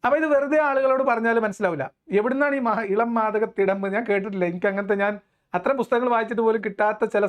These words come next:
സാഹിത്യം നമുക്ക് ഉസ്താദിൻ്റെ ഭാഷയിൽ നിന്ന് കിട്ടും. ഉസ്താദ് സ്വന്തം നിലക്ക് പറയുന്നതാണോ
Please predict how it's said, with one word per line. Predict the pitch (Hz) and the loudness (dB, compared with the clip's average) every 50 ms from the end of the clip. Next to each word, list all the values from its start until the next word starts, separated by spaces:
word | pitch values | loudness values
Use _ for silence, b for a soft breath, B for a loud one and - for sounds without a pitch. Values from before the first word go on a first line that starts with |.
| 202 | 0
സാഹിത്യം | 208 185 190 196 196 185 - 208 208 190 190 - _ _ _ _ _ _ _ 185 | 0 0 0 -2 -4 -4 -4 -4 -4 -4 -10 -18 _ _ _ _ _ _ _ -2
നമുക്ക് | 185 190 196 190 | -2 0 0 0
ഉസ്താദിൻ്റെ | 196 - 208 202 196 208 196 196 180 175 | 2 2 2 2 2 0 0 0 2 2
ഭാഷയിൽ | 175 175 - 196 185 185 | 0 0 0 -2 -2 -2
നിന്ന് | 185 175 170 | -4 -4 -6
കിട്ടും. | 156 147 160 156 | -4 -4 -4 -2
ഉസ്താദ് | 151 196 196 196 202 202 | 0 0 0 0 0 0
സ്വന്തം | 196 190 208 214 214 | 0 -2 0 0 -2
നിലക്ക് | 208 196 202 196 180 | -2 -2 0 0 0
പറയുന്നതാണോ | 185 185 185 190 180 175 175 202 | 0 0 0 0 -2 -2 -2 -4